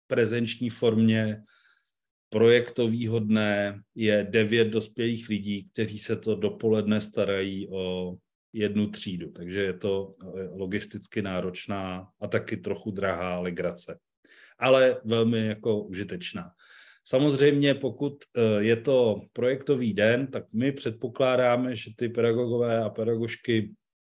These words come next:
ty studenty na to lehce připravili, možná ne na ten zážitek, ale že třeba o těch tématech už předem mluvili <clears throat> a pak jsou schopni na to navázat v, v další výuce,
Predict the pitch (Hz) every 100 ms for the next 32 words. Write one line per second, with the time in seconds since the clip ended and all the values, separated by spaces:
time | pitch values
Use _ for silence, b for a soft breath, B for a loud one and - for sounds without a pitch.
0 | _ _ _ _ 131 113 - 123 127 127
1 | 123 120 117 113 113 113 - 107 - 90
2 | 113 117 135 139 143 143 B B B B
3 | 117 113 123 127 123 127 117 110 92 101
4 | 113 123 123 113 101 113 110 110 131 117
5 | 113 113 - 120 123 117 113 110 - -
6 | 127 107 87 101 113 127 127 127 B B
7 | B B B B B - - 214 220 170
8 | 101 - 123 - 131 127 160 135 - 120
9 | 110 131 127 113 113 123 113 113 104 110
10 | 113 117 110 113 110 107 _ _ _ _
11 | _ _ _ _ - 131 104 95 104 98
12 | 98 95 98 104 _ - 101 110 104 104
13 | 120 110 104 113 110 110 123 110 104 104